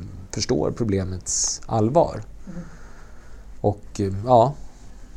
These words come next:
Speaker 2: Mm. Vad, vad ger dig, eh, hopp då om att vi, eh, fixar det här?
Speaker 1: Nej, men jag åt-, jag, jag ska, ska jag vara helt ärlig så är det så här, jag har in-, är inte säker på att jag har hopp om att vi fixar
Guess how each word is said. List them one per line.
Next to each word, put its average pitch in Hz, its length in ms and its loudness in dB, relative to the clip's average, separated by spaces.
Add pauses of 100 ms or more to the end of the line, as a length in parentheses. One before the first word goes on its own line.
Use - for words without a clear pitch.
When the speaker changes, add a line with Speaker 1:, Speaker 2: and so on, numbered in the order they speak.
(580)
Speaker 2:
Mm. 151 120 -10 (1080)
Vad, 247 680 6
vad 277 180 6
ger 277 160 4
dig, 254 280 4 (680)
eh, 208 80 0
hopp 359 320 0
då 185 80 0
om 208 240 2
att 196 260 -2
vi, 175 280 0
eh, 165 200 2
fixar 226 380 -4
det 262 60 -2
här? 180 180 -2 (1080)
Speaker 1:
Nej, 147 260 6
men 170 100 4
jag 139 160 12
åt-, 190 260 6
jag, 151 560 8
jag 165 540 4
ska, 147 200 -6
ska - 120 0
jag 151 40 4
vara 151 100 4
helt 165 220 0
ärlig 151 400 8
så 151 140 -2
är 131 140 2
det 120 60 -2
så 131 100 0
här, 117 220 2
jag 180 320 4
har 156 160 -2
in-, 127 260 -6
är 123 180 -4
inte 127 200 -6
säker 107 240 -4
på 110 80 -4
att 107 100 -6
jag 104 60 -4
har 226 200 2
hopp - 240 -8
om 104 140 -10
att - 160 -16
vi 104 40 -10
fixar 98 240 -8